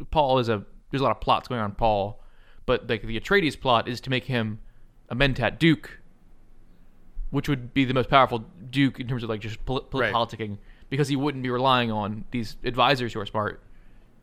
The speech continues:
Speaker 2: He would be the smart
Speaker 1: He would be the
Speaker 2: advisor.
Speaker 1: guy.
Speaker 2: Yeah.
Speaker 1: Uh, and that's just, you know, the, the, the Atreides line for him. That's a hundred percent cut out. Uh, in fact, Mentats are,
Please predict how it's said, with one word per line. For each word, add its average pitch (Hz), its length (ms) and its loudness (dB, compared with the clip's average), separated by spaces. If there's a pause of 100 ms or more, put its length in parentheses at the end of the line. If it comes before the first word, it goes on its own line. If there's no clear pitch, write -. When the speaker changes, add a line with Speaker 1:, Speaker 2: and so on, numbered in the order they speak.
Speaker 2:
He 139 140 -2
would 131 100 0
be 120 100 -2
the 107 100 -2
smart - 160 0
Speaker 1:
He 170 40 8
would 151 80 6
be 135 60 4
the 131 80 2
Speaker 2:
advisor. 120 340 4
Speaker 1:
guy. - 140 -10
Speaker 2:
Yeah. 95 140 -2
Speaker 1:
Uh, 104 220 -2 (260)
and 156 120 2
that's 160 140 2
just, 143 200 -2
you 143 100 -6
know, 107 160 -2
the, 107 180 -6 (100)
the, 110 100 -8 (160)
the 110 160 -2 (220)
Atreides 131 720 0
line 113 260 -2
for 107 140 -8
him. 107 180 -2 (240)
That's - 220 -4 (400)
a - 40 -8
hundred 180 260 4
percent 123 180 -2
cut 117 140 -4
out. - 180 -6 (1400)
Uh, 98 320 0 (540)
in 151 80 -4
fact, 190 180 6
Mentats 160 400 4
are, 110 120 2